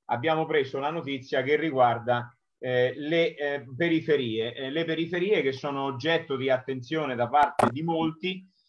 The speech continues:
Si parla di super bonus, si parla della riqualificazione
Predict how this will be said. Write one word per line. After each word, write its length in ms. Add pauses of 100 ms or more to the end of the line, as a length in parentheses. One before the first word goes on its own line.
Si 180
parla 320
di 120
super 420
bonus, 640
si 200
parla 380
della 360
riqualificazione 1500